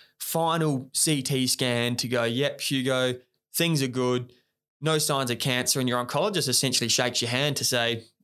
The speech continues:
"Good luck for the rest of your life. I don't need to see you again." And that's a pretty amazing moment where you kind of think, "Shit, the last, that's all I've known for the last five years. You know, thanks so much for everything," and you, you move on. It's almost like cancer no longer defines you. Cancer's no longer a part of your life.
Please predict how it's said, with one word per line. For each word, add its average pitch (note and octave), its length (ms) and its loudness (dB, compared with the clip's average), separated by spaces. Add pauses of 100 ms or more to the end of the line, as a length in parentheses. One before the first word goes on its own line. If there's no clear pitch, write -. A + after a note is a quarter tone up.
(100)
"Good D#3 120 0
luck C#3 200 0
for - 80 -6
the C#3+ 60 2
rest C3+ 140 0
of - 40 -2
your B2+ 100 0
life. E3+ 260 0
I C3+ 60 0
don't C#3+ 120 0
need C#3 60 -2
to B2+ 60 -2
see C#3 140 2
you G#3 140 2
again." A#2 280 -4 (520)
And B2+ 120 0
that's E3+ 220 0
a D3 40 0
pretty B2 520 0 (440)
amazing B2+ 640 0
moment B2 640 -2 (120)
where B2 140 2
you A#2+ 140 -2
kind B2 260 0
of A2+ 60 0
think, A2+ 320 -2 (260)
"Shit, - 300 0
the B2 80 -4
last, C#3+ 240 0
that's C#3 120 -4
all D#3 120 0
I've A#2 140 -2
known D3 260 0
for G#3 100 -4
the C3 80 0
last A2 280 0
five A2 300 0
years. C#3 420 0 (480)
You C3 80 -4
know, B2 120 2
thanks D#3 280 2
so C#3+ 160 2
much C3 200 -2
for - 100 0
everything," D3+ 340 0
and B2+ 100 0
you, B2+ 220 0 (400)
you C3+ 100 -2
move C#3+ 160 0
on. F#3 240 -2
It's B2+ 140 -4
almost D#3+ 220 0
like - 120 -2
cancer D3 400 0
no C#3 160 0
longer C#3+ 220 0
defines D#3+ 520 0
you. D#3 140 0
Cancer's C3 460 -2
no C3 120 0
longer B2 200 0
a A2 40 -2
part A#2 260 -2
of A2+ 40 0
your G#2+ 100 -4
life. D3+ 560 -2